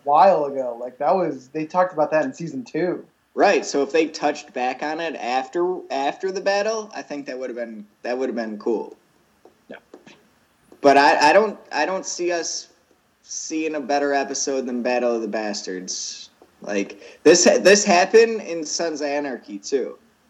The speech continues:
Speaker 2: Like, there was, like, this amazing fucking episode in season five, and then nothing lived up to it again. There was nothing ever lived up to it again.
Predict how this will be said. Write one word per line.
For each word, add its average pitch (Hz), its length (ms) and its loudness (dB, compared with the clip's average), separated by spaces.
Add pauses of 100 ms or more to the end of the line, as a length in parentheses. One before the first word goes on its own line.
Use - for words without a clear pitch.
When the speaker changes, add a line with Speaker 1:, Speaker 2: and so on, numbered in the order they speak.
(460)
Speaker 2:
Like, 110 180 -8
there 131 160 2
was, 131 280 2
like, 120 440 -2
this 113 320 -2
amazing 131 800 4
fucking 131 400 -2
episode 147 680 0 (300)
in 117 160 -8
season 127 480 -2
five, 127 580 -2 (380)
and 127 180 -6
then 123 420 -4
nothing 151 520 -2
lived 139 320 -2
up 143 220 -2
to 123 160 -8
it 110 100 -6
again. 117 400 -4 (520)
There 113 100 -14
was 113 160 -12
nothing 139 680 0
ever 131 220 0
lived 127 300 0
up - 180 0
to 107 140 -8
it 92 80 -6
again. 87 320 -14